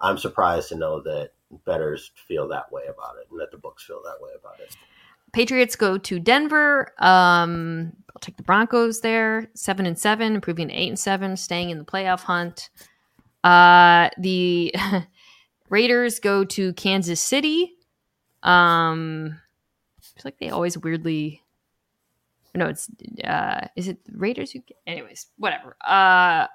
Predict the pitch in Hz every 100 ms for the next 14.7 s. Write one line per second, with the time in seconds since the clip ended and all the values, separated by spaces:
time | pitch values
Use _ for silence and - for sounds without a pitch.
0 | _ _ 226 302 330 330 320 294 285 254
1 | 262 208 202 - 165 160 - - - -
2 | _ _ - 135 117 - - _ _ 170
3 | 165 170 165 147 113 139 165 - 131 120
4 | 117 117 120 113 117 107 101 127 - 110
5 | 107 120 147 143 92 - 95 90 78 -
6 | 90 87 82 80 78 - - _ 110 113
7 | 98 104 87 87 85 78 80 78 82 78
8 | 76 - 80 - - 87 85 82 78 -
9 | _ _ _ _ _ _ _ _ - 139
10 | - 139 127 110 127 113 117 113 107 104
11 | - 127 135 117 120 104 110 107 - 104
12 | 98 98 95 - 104 - - 98 - 92
13 | 87 - 92 85 90 90 87 87 - 87
14 | 82 82 - 104 - -